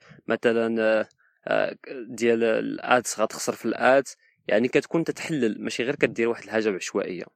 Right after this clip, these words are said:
موني مانجمنت هي الخامسه، انك تعرف ت-، تسير البادجيت ديال الكومبين ديالك وديال حتى ديال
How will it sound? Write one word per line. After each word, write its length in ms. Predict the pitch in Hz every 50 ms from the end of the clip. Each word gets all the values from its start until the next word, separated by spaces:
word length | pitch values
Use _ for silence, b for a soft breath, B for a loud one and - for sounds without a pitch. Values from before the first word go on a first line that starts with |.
| _ _ _ _ _ _ _ _ _ _ _ _ b b b b b b b b b
موني 420 | - 135 143 156 156 156 147 147 151
مانجمنت 600 | 151 139 131 127 117 104 98 117 107 107 107 - - - _ -
هي 180 | 104 107 110
الخامسه، 540 | 110 110 - 117 107 107 - - 127 127 139 - b b b b b
انك 260 | 107 107 107 107 107
تعرف 520 | - 113 - 98 104 127 143 151 - - -
ت-، 420 | - - 101 101 87 69 55 - -
تسير 460 | - - - - 127 117 117 117 110
البادجيت 580 | 107 104 92 131 139 143 - 143 143 - - 120
ديال 400 | 110 104 117 117 117 113 110 -
الكومبين 520 | - - - 143 156 151 - 151 147 131
ديالك 360 | 107 113 135 151 165 175 - -
وديال 340 | 117 120 110 113 117 113
حتى 240 | - - - - 165
ديال 340 | 147 135 139 135 135 135 139